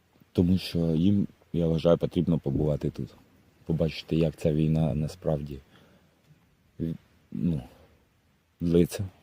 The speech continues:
що тут відбувається, як ми тут живемо, в яких умовах, як ми тут змушені виживати. От. <clears throat> Щоб і вони це побачили, щоб вони це пережили, перенесли на власній шкурі.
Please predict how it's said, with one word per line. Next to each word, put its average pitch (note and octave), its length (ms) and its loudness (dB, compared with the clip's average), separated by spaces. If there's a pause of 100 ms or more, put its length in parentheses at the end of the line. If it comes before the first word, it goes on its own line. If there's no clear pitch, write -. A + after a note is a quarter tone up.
(120)
що - 200 -4
тут E2 240 -2
відбувається, D#2+ 800 2 (720)
як E2+ 260 2
ми E2+ 120 2
тут E2 160 0
живемо, D#2 380 2
в - 20 2
яких D#2 320 -4
умовах, D#2 460 -2
як D#2 100 -4
ми D#2+ 120 0
тут D#2+ 200 -10
змушені D#2+ 460 -2
виживати. D#2 520 0 (920)
От. F#2 280 0 (1200)
<clears throat> B2+ 680 12
Щоб G2 220 4
і G#2 80 8
вони G#2+ 260 6
це G#2 120 2
побачили, G2+ 480 6
щоб E2 160 -6
вони F2 180 4
це - 120 -4
пережили, F#2 680 2
перенесли E2+ 480 2
на F2 100 0
власній E2+ 360 0
шкурі. E2+ 380 0